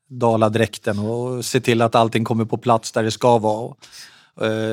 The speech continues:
jag kommer fira midsommar i Leksand. Det ska bli jättekul faktiskt. Och vi har lite kompisar uppe från Stockholm. Så vi, vi ska ta en tur ner till gropen och, och se, se lite hur, hur det riktiga firandet, om man firar in midsommar, sker här i Leksand. Så det ska bli jättespännande.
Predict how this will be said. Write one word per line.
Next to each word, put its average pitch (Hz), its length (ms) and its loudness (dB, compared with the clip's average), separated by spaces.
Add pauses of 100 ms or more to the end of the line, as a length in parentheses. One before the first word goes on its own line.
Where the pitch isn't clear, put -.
(160)
jag 160 160 4
kommer 170 140 4
fira 139 220 4
midsommar 127 320 -2
i 113 40 0
Leksand. 113 300 -4
Det 98 40 -12
ska 110 120 -8
bli 110 100 -2
jättekul 107 520 -4
faktiskt. - 420 -14
Och 113 100 -8
vi 110 80 -6
har 110 80 -4
lite 107 200 -8
kompisar 110 380 -6
uppe 107 180 -8
från 110 120 -10
Stockholm. - 400 -10
Så 127 120 -12
vi, 135 180 -6
vi 147 100 -6
ska 151 160 -2
ta 131 120 0
en 120 100 -2
tur 120 180 0
ner 113 140 0
till 113 140 -8
gropen 117 380 -4
och, 113 160 -16 (540)
och 127 120 0
se, 110 360 0
se 123 240 2
lite 110 300 0
hur, 107 320 -6
hur 113 460 -10
det 131 160 4
riktiga 147 400 2
firandet, 113 540 4
om 113 40 -2
man 117 100 4
firar 113 260 2
in 107 120 0
midsommar, 113 440 -4
sker 117 260 -6
här 107 120 -6
i 113 60 -6
Leksand. 113 360 -8
Så - 60 -14
det - 40 -12
ska - 120 -14
bli 113 80 -6
jättespännande. 117 480 -14